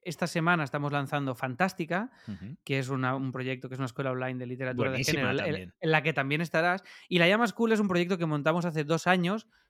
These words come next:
Speaker 1: con, eh, la gente de la Llama Store, con Avi y con Quique, del Mundo Today, que es una escuela online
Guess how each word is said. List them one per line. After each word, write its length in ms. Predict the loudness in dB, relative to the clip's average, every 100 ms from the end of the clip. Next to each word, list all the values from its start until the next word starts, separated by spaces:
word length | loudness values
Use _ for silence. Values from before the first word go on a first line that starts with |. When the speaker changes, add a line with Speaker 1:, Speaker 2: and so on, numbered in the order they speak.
| _
Speaker 1:
con, 440 | 6 8 8 0 -4
eh, 280 | -4 -4 -4
la 80 |
gente 260 | -2 -2 0
de 80 | 2
la 140 | 2
Llama 240 | 2 0 -4
Store, 320 | 2 2 2
con 180 | 0 2
Avi 200 | 2 2
y 60 |
con 200 | 0 -2
Quique, 360 | -2 -4 -2 0
del 280 | 0 -2 -2
Mundo 280 | 2 2
Today, 340 | 2 0 0 0
que 80 | -4
es 80 | -2
una 100 | -2
escuela 380 | 0 2 4 4
online 460 | 4 4 4 0